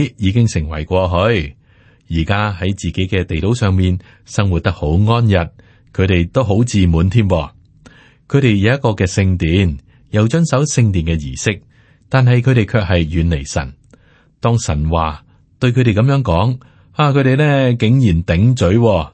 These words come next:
仲好傲慢添。跟住落去，神要講嘅說話呢，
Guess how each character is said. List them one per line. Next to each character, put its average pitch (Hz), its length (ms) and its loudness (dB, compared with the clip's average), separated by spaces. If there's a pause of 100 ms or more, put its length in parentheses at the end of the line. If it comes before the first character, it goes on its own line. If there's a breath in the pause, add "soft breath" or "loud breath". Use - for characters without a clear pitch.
仲 82 200 -6
好 90 300 0
傲 80 100 0
慢 78 240 -6
添。 95 360 0 (720 soft breath)
跟 185 160 0
住 160 120 2
落 113 120 0
去， 120 320 2
神 82 320 -2
要 104 100 2
講 98 200 0
嘅 95 100 0
說 90 160 -4
話 80 160 -4
呢， 90 240 0